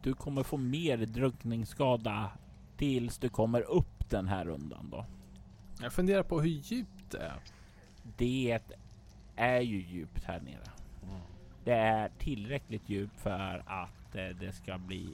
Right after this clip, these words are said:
Speaker 1: panikkänsla när man känner hur man börjar sjunka ned i det mörka abyssala vattnet.
Speaker 2: Ja, då så. Nej, då slår jag rakt av. Jag misslyckas.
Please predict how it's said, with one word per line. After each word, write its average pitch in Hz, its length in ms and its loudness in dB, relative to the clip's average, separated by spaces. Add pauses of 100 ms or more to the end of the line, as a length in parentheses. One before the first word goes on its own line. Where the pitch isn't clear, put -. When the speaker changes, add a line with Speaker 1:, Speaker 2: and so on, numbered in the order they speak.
(120)
Speaker 1:
panikkänsla 110 800 -2
när 101 100 -4
man 98 180 -6
känner 104 580 -6 (440)
hur 110 120 2
man 104 240 0
börjar 95 220 2
sjunka 110 720 -4 (720)
ned 95 680 -4 (720)
i - 60 -8
det 95 160 -4
mörka 92 720 -2
abyssala 101 1160 -8 (420)
vattnet. - 680 -10 (240)
Speaker 2:
Ja, 156 200 -2
då 185 160 0
så. - 140 -8
Nej, 160 160 -4
då 170 80 -4
slår 170 280 -4
jag 151 120 -2
rakt 143 260 -4
av. 123 140 -6 (2000)
Jag 120 140 -6
misslyckas. - 1600 -12